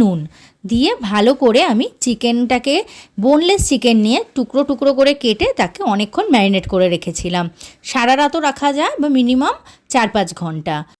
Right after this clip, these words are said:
ম্যারিনেট হয়ে যাওয়ার পরে এরকম যে কাঠিগুলো পাওয়া যায়, সেই কাঠির মধ্যে করে আমি চিকেনের পিসগুলোকে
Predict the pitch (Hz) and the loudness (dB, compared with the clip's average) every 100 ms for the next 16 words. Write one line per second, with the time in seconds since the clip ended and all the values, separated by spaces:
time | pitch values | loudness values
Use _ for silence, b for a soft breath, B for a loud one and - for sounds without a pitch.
0 | - 226 247 277 320 370 277 262 262 277 | -4 2 2 2 0 -2 2 2 4 2
1 | 294 285 240 233 427 B B 202 233 247 | 0 2 2 0 -4 B B -2 0 0
2 | 269 254 247 254 254 240 - - 294 254 | 2 2 2 0 -2 -2 -4 -4 -4 0
3 | 294 320 262 208 233 233 196 240 - B | 0 0 2 2 2 2 2 0 -2 B
4 | B - 262 262 254 202 - 294 294 254 | B -10 -4 -4 -2 -4 -2 -2 0 -2
5 | 220 254 254 233 311 - B - 214 233 | 0 -2 0 0 0 -4 B -4 0 0
6 | 247 214 240 247 247 240 220 240 233 233 | 0 -2 0 0 0 -2 -2 -2 0 0